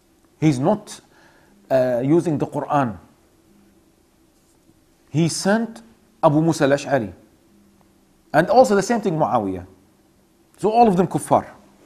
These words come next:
Ali ibn Abi Talib kafir, radiyallahu ta'ala anhu. He was the best at that time, he was the best man. Ali ibn Abi Talib. Okay? So subhanallah, Abdullah ibn Abbas said,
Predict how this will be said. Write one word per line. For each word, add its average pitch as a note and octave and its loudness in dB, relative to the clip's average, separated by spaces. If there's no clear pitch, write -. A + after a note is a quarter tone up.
Ali C4+ 4
ibn B3 2
Abi A#3 -2
Talib - -2
kafir, E4+ -4
radiyallahu A3 4
ta'ala G3+ 6
anhu. - -6
He C#4+ 8
was D#4 6
the A3+ 6
best C#4+ -2
at D3+ -2
that A#3+ 6
time, G3 0
he C4 0
was C4 -2
the G#3+ 0
best C4 -6
man. D3+ 2
Ali F3 4
ibn E3+ 0
Abi C#3+ -2
Talib. G#2+ -6
Okay? F3 -8
So A3 -2
subhanallah, F#3 -4
Abdullah F3+ 2
ibn E3+ -2
Abbas D3 -2
said, C#3 -8